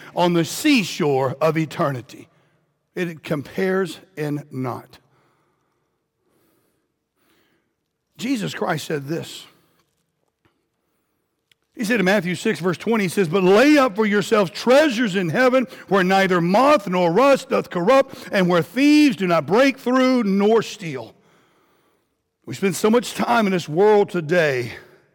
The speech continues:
trying to control things that are just gonna perish and fall away when we should exert just as much energy, if not more, in things that are not in this world where the elements cannot touch, treasures in heaven.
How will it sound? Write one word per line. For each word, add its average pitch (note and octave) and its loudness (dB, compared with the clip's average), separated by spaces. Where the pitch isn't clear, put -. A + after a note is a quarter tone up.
trying A#3+ 4
to G#3 -6
control G#3+ 2
things D#3+ -2
that D3 -4
are C#3 -4
just D3 -8
gonna D#3+ -2
perish C#3+ -2
and B2+ -10
fall C3 -4
away B2 -6
when C#3+ -6
we D3+ 0
should D#3 -6
exert D3+ -6
just D#3+ -8
as C#3 -8
much E3+ -2
energy, E3+ -4
if C3 -8
not D#3 -2
more, D3+ -4
in B2 -10
things D3 -4
that C3 -8
are B2 -8
not C3+ 0
in C#3 -4
this C#3+ -8
world A#2+ -8
where A#2 -12
the A#2+ -6
elements A#2+ -6
cannot A#2+ -10
touch, A2 -14
treasures B2+ -8
in A#2 -10
heaven. G#2 -14